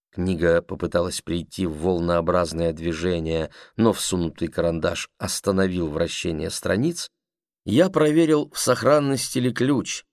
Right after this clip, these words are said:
Он покоился в довольно неуютном месте, а именно под старой, но дорого стоившей безопасной бритвой, которую я употреблял, пока жена не купила мне другую,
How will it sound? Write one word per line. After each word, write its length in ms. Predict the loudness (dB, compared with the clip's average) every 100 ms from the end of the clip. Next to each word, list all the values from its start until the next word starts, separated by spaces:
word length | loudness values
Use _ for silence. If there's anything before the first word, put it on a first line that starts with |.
| _ _ _ _ _ _ _
Он 180 | -2 0
покоился 580 | 0 2 4 2 2 -2
в 60 | 2
довольно 400 | 4 4 4 4
неуютном 720 | 4 2 2 2 2 2 2
месте, 560 | 2 0 -4 -8 -10 _ _ _
а 120 | 2
именно 440 | 4 2 4 2
под 220 | 2 0 0
старой, 540 | -2 2 4 4 4
но 180 | 2 2
дорого 480 | 4 6 6 4 0
стоившей 640 | 0 2 2 2 -2 -2
безопасной 720 | 0 0 2 2 2 -2 -2
бритвой, 540 | 0 0 2 2 2 -6 _ _ _ _
которую 360 | 2 4 4 4
я 180 | 2
употреблял, 720 | 2 0 -2 0 2 4 4 4
пока 300 | 0 2 2
жена 320 | 2 2 2
не 140 | 0
купила 400 | -2 -4 0 2
мне 180 | 2 0
другую, 600 | 2 0 2 0 0 -8